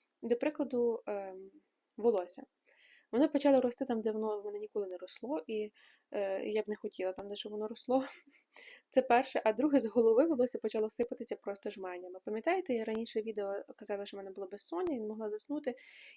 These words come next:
І от то з тих пір, я не знаю, чи це на фоні стресу, волосся, е, сипеться кожного разу, коли я там мию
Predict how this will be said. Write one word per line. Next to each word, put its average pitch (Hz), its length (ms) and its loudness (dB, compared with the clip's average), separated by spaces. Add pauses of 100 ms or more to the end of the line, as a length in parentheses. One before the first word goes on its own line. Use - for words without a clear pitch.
І 233 60 4
от 240 120 6
то 294 80 6
з 285 80 -2
тих 254 240 0
пір, 311 160 0
я 240 60 0
не 240 80 -2
знаю, 214 220 -4
чи 208 100 -6
це 240 80 -2
на 277 260 0
фоні 226 220 -2
стресу, 202 640 -6 (500)
волосся, 233 540 2 (240)
е, 226 160 -4
сипеться 262 500 -2
кожного 240 500 0
разу, 208 360 -2
коли 202 100 0
я 202 60 -6
там 190 140 -10
мию 233 500 0